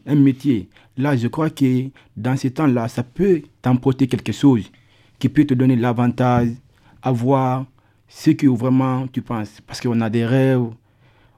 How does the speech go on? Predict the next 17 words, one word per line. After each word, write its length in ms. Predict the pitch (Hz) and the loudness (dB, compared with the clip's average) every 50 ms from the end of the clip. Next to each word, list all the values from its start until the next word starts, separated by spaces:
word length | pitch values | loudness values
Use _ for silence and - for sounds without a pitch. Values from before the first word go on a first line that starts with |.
| _ _ | _ _
on 40 | - | -4
n'a 120 | 120 131 | -4 -2
pas 160 | 123 - 170 156 | 0 2 2 4
venu 400 | 139 139 135 139 143 139 131 135 | 4 6 6 8 8 6 6 4
ici 680 | 123 - - 120 120 120 120 120 120 123 120 123 117 - _ _ _ _ _ _ _ _ _ _ _ _ | 2 -2 -2 -2 0 0 2 0 0 0 -2 -4 -6 -12 _ _ _ _ _ _ _ _ _ _ _ _
pour 260 | - 123 120 117 113 | -4 -2 -2 -2 -2
vivre 200 | 104 104 139 156 | 0 0 0 0
dans 180 | 139 127 120 117 | 0 -2 -2 -2
cette 180 | 113 - 120 - | -4 -4 -6 -4
condition-là. 720 | - 117 113 107 110 - - 120 113 104 101 95 90 - - _ _ _ _ _ _ _ _ _ _ _ _ - - - - - - - - | -2 -2 -2 -2 -4 -4 -4 -4 -4 -4 -4 -6 -8 -10 -16 _ _ _ _ _ _ _ _ _ _ _ _ -20 -20 -20 -20 -20 -16 -10 -6
Mais 100 | 110 120 | -4 -4
on 140 | 117 113 | -2 0
n'a 120 | 117 120 117 | 0 0 0
pas 160 | 117 - 131 | -2 -2 -2
le 120 | 123 113 | -2 -2
choix 240 | 107 - - 120 113 | -4 -4 -4 -4 -2
aujourd'hui. 580 | 104 104 101 98 104 98 101 95 104 104 95 | -2 -4 -4 -6 -6 -6 -4 -4 -4 -6 -6